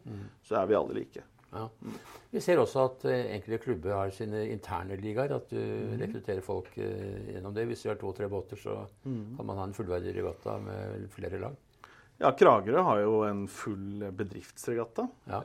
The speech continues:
Speaker 2: Eh, kjøpte jo en båt til nå.
Speaker 1: Ja, de har tre
Speaker 2: Eh,
Speaker 1: båter, ja.
Speaker 2: ja. Eh, og, og,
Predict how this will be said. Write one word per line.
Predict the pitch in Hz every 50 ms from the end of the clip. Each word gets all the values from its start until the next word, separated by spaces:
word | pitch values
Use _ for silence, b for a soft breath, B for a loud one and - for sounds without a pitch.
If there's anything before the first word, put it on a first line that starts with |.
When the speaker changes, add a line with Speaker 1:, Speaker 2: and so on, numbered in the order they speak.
| -
Speaker 2:
Eh, | - 131 120 117 113 113
kjøpte | 107 - 151 139 - -
jo | 117
en | 120 110 110 107
båt | 101 104 101 - -
til | - 98 98
nå. | 104 101 101 131 175 202 175 156 -
Speaker 1:
Ja, | - 113 117 113
de | 113 117
har | 117 127 117 113 110
tre | 113 110
Speaker 2:
Eh, | 107
Speaker 1:
båter, | 104 101 - 104 98 110 123 - -
ja. | 127
Speaker 2:
ja. | 123 151 190 214 - B B B B B B B B B B B B B
Eh, | - 135 139 139 139 139 139 139 135 139
og, | - - 147 156 - -
og, | 135 -